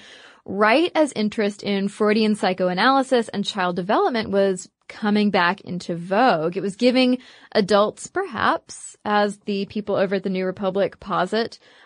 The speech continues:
uh, a chance to return to childhood and reject the system. And they say that maybe these coloring books were normalized for this particular generation, even if it was just snark, even if it wasn't literally to color.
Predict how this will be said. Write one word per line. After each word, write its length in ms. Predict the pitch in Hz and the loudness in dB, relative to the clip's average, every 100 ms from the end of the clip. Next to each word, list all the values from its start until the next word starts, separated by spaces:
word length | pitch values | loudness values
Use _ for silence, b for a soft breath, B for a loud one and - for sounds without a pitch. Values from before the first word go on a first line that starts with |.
| b | b
uh, 260 | 208 214 214 | 2 4 4
a 80 | 240 | 2
chance 420 | - 277 349 415 | 0 -2 -4 -4
to 120 | - | -2
return 580 | 440 453 - 302 311 330 | 0 0 -2 -6 -4 -4
to 120 | 330 | -6
childhood 800 | 285 - 233 233 247 247 240 233 | -8 -6 -2 0 0 -2 -2 -2
and 200 | 220 208 | -2 -4
reject 440 | 220 202 180 202 - | -4 -4 -4 -6 -4
the 100 | 226 | -6
system. 640 | - 202 277 - 135 90 | -4 -6 -6 -4 -6 -4
And 300 | 190 226 226 - b b b | -2 0 0 -4 b b b
they 120 | 247 269 | 2 4
say 220 | 302 302 | 4 4
that 160 | 269 | 4
maybe 340 | 226 240 311 339 | 4 4 6 6
these 160 | 294 - | 4 -2
coloring 500 | - 202 240 370 233 | -2 2 4 4 2
books 280 | 175 - | 0 -4
were 80 | 220 | 0
normalized 720 | 190 185 226 285 190 170 190 | 2 2 4 4 2 0 -4
for 160 | - 208 | 0 2
this 160 | 208 - | 2 0
particular 480 | 226 220 214 185 | -2 -4 -2 -2
generation, 600 | 185 190 170 170 233 190 175 | -2 -2 -2 -2 -2 -2 2
even 240 | 302 480 | 4 4
if 100 | 466 | 4
it 80 | 277 | 4
was 180 | 226 214 | 2 2
just 220 | 196 - | -2 -6
snark, 320 | 190 - - | -6 -6 -4
even 220 | - 339 | 0 2
if 100 | 415 | 2
it 80 | 285 | 2
wasn't 300 | 240 247 247 | 2 2 0
literally 420 | 185 196 202 196 | -2 0 0 0
to 60 | 175 | -2
color. 560 | - - 180 117 156 | -6 -4 -4 -4 -6